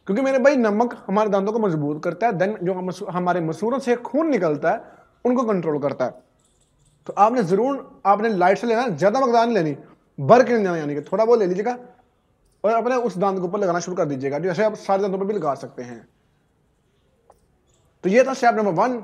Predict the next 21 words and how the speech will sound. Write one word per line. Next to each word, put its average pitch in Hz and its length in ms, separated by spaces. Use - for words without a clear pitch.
चलिए 240 300
बढ़ते 175 280
हैं 233 100
स्टेप 208 260
नंबर 160 160
टू 185 220
की 147 120
जानिब। 123 340
Hey 247 120
guys, 311 240
simply 277 340
I 196 40
hope 262 180
कि 269 60
आपने 220 340
स्टेप 202 260
नंबर 196 180
वन 190 200
देख 160 200
लिया 147 200
है। 147 340